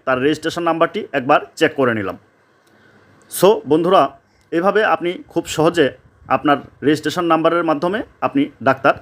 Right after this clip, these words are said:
চেক করে নিতে পারেন, ডাক্তারটি তার রেজিস্ট্রেশন অথেন্টিক কিনা, তার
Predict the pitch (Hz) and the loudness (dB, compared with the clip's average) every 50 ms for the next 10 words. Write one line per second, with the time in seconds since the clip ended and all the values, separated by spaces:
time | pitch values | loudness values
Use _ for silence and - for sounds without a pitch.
0 | - _ - 151 143 - - 139 131 127 123 120 120 - 107 101 95 87 - _ | -10 _ -2 -2 0 2 2 2 2 2 0 -2 -4 -4 -4 -6 -6 -8 -12 _
1 | _ _ _ - - 131 127 - 147 143 143 - 202 381 427 - _ _ _ - | _ _ _ -8 -6 -6 -4 0 0 -2 0 -2 -6 -6 -6 -8 _ _ _ 0
2 | - 127 123 120 139 151 139 - - 147 143 170 151 135 - - _ _ _ _ | 2 2 4 4 2 2 2 0 -2 -2 0 0 -2 -2 -2 -8 _ _ _ _
3 | _ _ - 147 151 - 196 202 202 202 - - - 175 165 165 165 170 - _ | _ _ -2 -2 0 2 2 0 2 0 -4 -4 -2 0 2 2 2 0 -2 _
4 | _ - 135 | _ 0 2